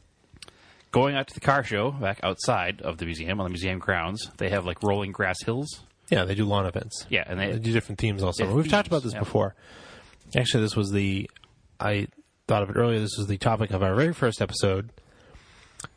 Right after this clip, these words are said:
Speaker 2: was last year's show. One of the things we
Speaker 1: Okay.
Speaker 2: talked about, and that was, uh, the va-, anniversary of our first show is coming up in a couple weeks,
Speaker 1: Yeah,
Speaker 2: so.
Speaker 1: the first week in November, you were saying.
Speaker 2: Yeah,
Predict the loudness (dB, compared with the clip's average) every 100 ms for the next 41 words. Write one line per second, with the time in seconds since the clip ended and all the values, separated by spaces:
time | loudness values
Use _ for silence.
0 | _ _ -2 0 2 2 2 2 2 2
1 | 2 -2 -2 -6 -10 -20 -6 0 0 0
2 | 0 2 2 2 0 2 2 0 -4 -6
3 | -2 0 0 0 -2 -6 -10 -16 -20 -6
4 | 0 0 0 0 -2 -4 _ -20 -20 _
5 | -2 2 2 2 2 2 2 2 2 2
6 | 2 0 2 0 0 0 0 -2 -8 -6
7 | -2 -2 -4 -4 -2 0 -2 -2 -4 -4
8 | -2 -2 -2 -4 -6 -6 -6 -8